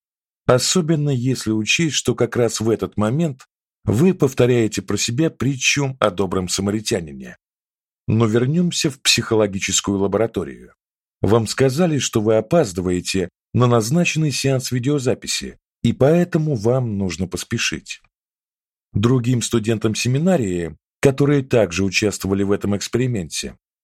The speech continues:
случайным образом давали разные установки. Им говорили, что у них либо мало времени,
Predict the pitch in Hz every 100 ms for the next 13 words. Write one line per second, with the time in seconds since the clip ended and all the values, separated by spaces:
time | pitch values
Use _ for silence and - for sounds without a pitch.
0 | _ - 123 123 - 127 120 131 180 160
1 | 160 156 123 113 117 110 104 101 85 98
2 | 92 - 123 117 80 - - - _ _
3 | _ 123 123 107 113 151 180 165 147 -
4 | - 120 120 120 113 110 110 113 135 175
5 | 123 90 92 85 82 82 78